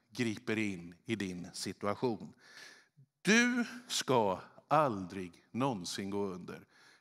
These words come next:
Du har inte gått under hittills, du kommer inte att gå under framöver. Och skulle det vara så att du eller jag möter evighetens gran-, gräns under nästa år,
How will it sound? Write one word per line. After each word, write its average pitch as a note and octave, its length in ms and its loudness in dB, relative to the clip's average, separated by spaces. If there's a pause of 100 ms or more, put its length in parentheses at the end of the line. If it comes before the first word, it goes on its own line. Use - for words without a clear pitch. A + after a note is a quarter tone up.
Du G2 140 -4
har F3+ 300 6
inte F3+ 220 4
gått E3+ 220 2
under E3+ 280 2
hittills, E3 560 2
du F#3 100 -4
kommer D#3 420 2
inte D3 200 2
att C#3 60 0
gå C#3 60 6
under G#2+ 300 2
framöver. F#2 640 -2 (140)
Och - 260 -2
skulle F#3+ 440 6
det F#3+ 100 6
vara F3+ 220 6
så F3 320 4
att D#3 220 2
du E3 260 6
eller D#3+ 140 6
jag D#3 220 6
möter D3 480 2
evighetens C3 640 4
gran-, B2 360 4 (120)
gräns B2+ 480 4
under B2+ 220 4
nästa B2+ 320 4
år, F2 320 -2